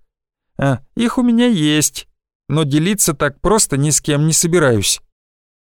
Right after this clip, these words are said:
Вслух же ответил кратко, что до поезда осталось немного времени, поэтому вынужден отказаться от такого лестного предложения. Возможно, в другой раз появится такая возможность.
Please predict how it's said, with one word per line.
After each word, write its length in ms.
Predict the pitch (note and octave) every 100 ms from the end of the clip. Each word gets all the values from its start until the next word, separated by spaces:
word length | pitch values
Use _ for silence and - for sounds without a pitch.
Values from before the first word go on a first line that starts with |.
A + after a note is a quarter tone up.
| _ _ -
Вслух 400 | - F3+ G#3+ C3
же 140 | C3
ответил 380 | B2+ D#3+ D#3 C#3
кратко, 340 | F3 G3+ E3
что 180 | C#3 D3+
до 140 | C#3
поезда 460 | C#3 G#3+ G3 A#2 B2+
осталось 420 | C3 E3+ D#3+ C#3+
немного 400 | F3 F3+ F3 C#3
времени, 460 | D#3+ E3 A2+ G2 D#2+ _ _ _
поэтому 420 | - E3 G3 D#3+ D3
вынужден 560 | G3 F#3+ C3+ E3+ E3+ -
отказаться 760 | E3+ - D#3 A#2 C3 A#2+ C#3
от 120 | C3
такого 340 | - C3+ F3 D#3
лестного 420 | C3 C#3 D3+ C#3+
предложения. 720 | D3 C3+ C#3+ A2 G#2+ F#2+ E2 - _ _ _ _ -
Возможно, 760 | F3 F3 G#3+ F3+ F#3 D#3+ - _ -
в 140 | C3
другой 480 | C3+ A3+ F3+ F#3 C#3+
раз 240 | D3+ F#3
появится 480 | - C#3 D3+ C#3+ -
такая 320 | D#3 C#3 C#3
возможность. 680 | C3 C3+ B2+ A2 G#2 F2+ -